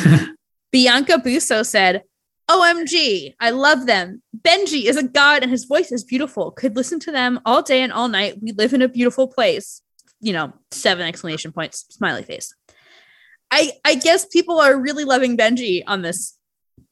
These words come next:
Speaker 2: There you go. Uh, Ephemeral says, "I think every member of Good Charlotte is genius and brilliant. Melody and harmonies is really beautiful."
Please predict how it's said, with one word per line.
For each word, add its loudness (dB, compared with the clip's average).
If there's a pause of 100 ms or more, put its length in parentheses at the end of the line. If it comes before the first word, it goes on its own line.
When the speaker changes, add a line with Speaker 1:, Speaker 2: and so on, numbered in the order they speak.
(600)
Speaker 2:
There 0
you 2
go. -2 (1500)
Uh, -2 (1600)
Ephemeral 0
says, 0
"I -2
think -8
every -2
member -2
of 0
Good -6
Charlotte 2
is -6
genius -2
and 0
brilliant. -2
Melody 0
and -4
harmonies -4
is -8
really -6
beautiful." -12